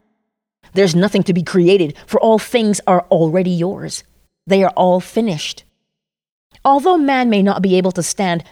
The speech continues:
physically upon a state, he can always stand mentally upon any desired state. By standing mentally, I mean that you can now, this very moment, close your eyes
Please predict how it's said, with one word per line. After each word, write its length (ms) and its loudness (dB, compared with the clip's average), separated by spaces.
physically 580 -4
upon 260 -6
a 60 -12
state, 480 -10
he 120 0
can 160 2
always 340 2
stand 460 -4
mentally 680 0
upon 400 -4
any 400 0
desired 500 -2
state. 380 -8
By 160 2
standing 460 -2
mentally, 460 0
I 140 0
mean 500 2
that 140 0
you 180 2
can 380 0
now, 400 0
this 380 -2
very 280 -2
moment, 400 -4
close 460 0
your 160 -2
eyes 460 -8